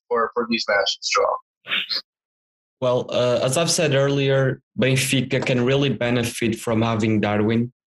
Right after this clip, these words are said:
Speaker 2: uh, up front. Not re-, necessarily up front, but in, in the front three. Uh, because,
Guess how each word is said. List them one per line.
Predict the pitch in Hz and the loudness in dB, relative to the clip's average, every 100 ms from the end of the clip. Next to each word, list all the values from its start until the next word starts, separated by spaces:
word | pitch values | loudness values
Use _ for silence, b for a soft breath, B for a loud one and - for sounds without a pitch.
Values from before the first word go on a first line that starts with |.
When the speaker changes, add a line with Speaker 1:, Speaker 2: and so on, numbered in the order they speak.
| _ | _
Speaker 2:
uh, | 110 104 95 | -2 2 0
up | 107 | -2
front. | - 107 101 104 - | -4 -2 0 -2 -4
Not | 156 160 | -4 -2
re-, | 160 | 0
necessarily | 165 185 185 175 151 131 | 0 0 0 0 0 0
up | - | -2
front, | - 107 98 | -2 0 0
but | 113 - | -2 -2
in, | 120 127 120 - | -2 0 0 0
in | 117 | 0
the | 117 | -2
front | - 117 113 | -2 -2 -2
three. | - 104 107 107 B B B B - | -2 0 0 -2 B B B B -4
Uh, | 110 120 117 113 - _ - | -2 0 2 0 -2 _ -2
because, | 127 131 160 156 131 | -2 0 0 0 -2